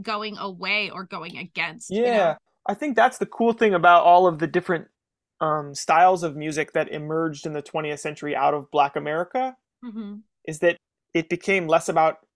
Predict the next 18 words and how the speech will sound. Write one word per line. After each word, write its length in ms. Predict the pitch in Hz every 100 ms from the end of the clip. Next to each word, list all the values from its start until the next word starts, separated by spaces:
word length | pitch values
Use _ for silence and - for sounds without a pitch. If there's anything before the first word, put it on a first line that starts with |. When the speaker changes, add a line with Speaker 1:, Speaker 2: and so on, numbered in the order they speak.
| _
Speaker 2:
pursuing 400 | - 160 170 160
an 80 | 147
ideal, 580 | 139 135 151 190 214 214 _ _ -
which 220 | 170 -
is 100 | 151
what 80 | 156
you 100 | 156
typically 460 | - 170 180 175 165
find 300 | 165 160 156
in, 80 | 147
like, 260 | 147 143 _ _
music 360 | 160 151 156 -
from, 280 | - 147 143
like, 240 | 139 -
Europe 300 | 151 185 208
and 160 | 175 170
stuff. 320 | - 202 - _ _ 233
Speaker 1:
Mm-hmm. 260 | 220 214